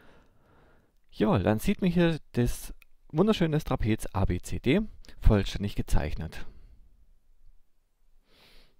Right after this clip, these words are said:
So, wir sind aber noch nicht fertig. Ähm, die Zeichnung trage ich jetzt später ein. Hat man jetzt ja gesehen. Ähm, für die Rechnung orientiere ich mich jetzt nochmal an der Skizze oben, die reicht da vollkommen aus.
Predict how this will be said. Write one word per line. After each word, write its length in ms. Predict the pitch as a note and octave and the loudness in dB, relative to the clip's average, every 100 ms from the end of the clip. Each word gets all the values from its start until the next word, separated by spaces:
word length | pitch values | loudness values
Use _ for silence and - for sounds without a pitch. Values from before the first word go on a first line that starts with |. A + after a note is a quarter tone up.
| _ - - | _ -20 -16
So, 380 | - G#3 C3 F2+ | 0 2 2 0
wir 140 | D3+ | -6
sind 120 | - E2 | -6 -4
aber 140 | F#2 | -4
noch 80 | F#2 | -6
nicht 160 | F2+ | -4
fertig. 380 | - C#3 D#4 - - - - - | 0 0 0 -6 -14 -16 -16 -2
Ähm, 280 | A2+ A2+ A2 | 0 2 -2
die 140 | F#2+ | -6
Zeichnung 400 | - G2 C3 B2+ | -2 -2 -2 -4
trage 180 | G#2 F#2 | -4 -4
ich 60 | F#2 | -4
jetzt 100 | - | -2
später 380 | - A#2+ C#3 | 2 2 2
ein. 280 | - B2+ B2 - - - - - - - - | -2 -4 -6 -12 -20 -20 -20 -20 -20 -18 -8
Hat 120 | G2 | -6
man 80 | G2 | -4
jetzt 120 | F2+ | -4
ja 60 | F#2+ | -6
gesehen. 380 | F#2 G2 A2+ A#2+ - - - - | -6 -2 -4 -4 -16 -20 -20 -6
Ähm, 220 | G#2 G2+ | -4 -2
für 140 | - A#2 | -2 -2
die 100 | G#2 | -2
Rechnung 320 | F3 - E3+ | -2 -4 -4
orientiere 480 | - A2 G#2 - G#2 | -4 -4 -4 -2 -2
ich 120 | - | -2
mich 120 | G2 | -6
jetzt 180 | G2 - | -6 -4
nochmal 220 | F#2 F#2 | -4 -4
an 80 | F2+ | -6
der 80 | F2 | -8
Skizze 400 | - A#2 - - | -6 -6 -6 -8
oben, 140 | F2+ | -6
die 80 | F2+ | -6
reicht 240 | F2 F#2 - | -6 -4 -2
da 80 | |
vollkommen 440 | - - - F#2 - | 2 0 0 -6 -6
aus. 380 | - D#2 - | -10 -12 -14